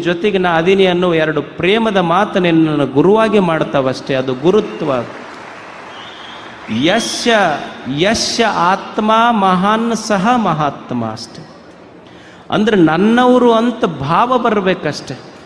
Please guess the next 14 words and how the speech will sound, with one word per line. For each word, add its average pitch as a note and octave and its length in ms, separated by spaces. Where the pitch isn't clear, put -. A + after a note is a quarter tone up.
ಅನ್ನವನ್ನು A3+ 720
ಇಕ್ಕುವುದು, F3+ 880
ನನ್ನಿಯನ್ನು G3 720
ನುಡಿಯುವುದು, D#3+ 640
ತನ್ನಂತೆ F#3+ 800
ಪರರ F3+ 440
ಬಗೆದೊಡೆ D#3+ 560
ಕೈಲಾಸ G3+ 680
ಭಿನ್ನಾಣವಕ್ಕೂ F#3+ 840
ಸರ್ವಜ್ಞ. A#2+ 580
ಎಲ್ಲರನ್ನ A#3 580
ಯಾರು G#3+ 400
ನನ್ನವರು A3 640
ಅಂತ A3 260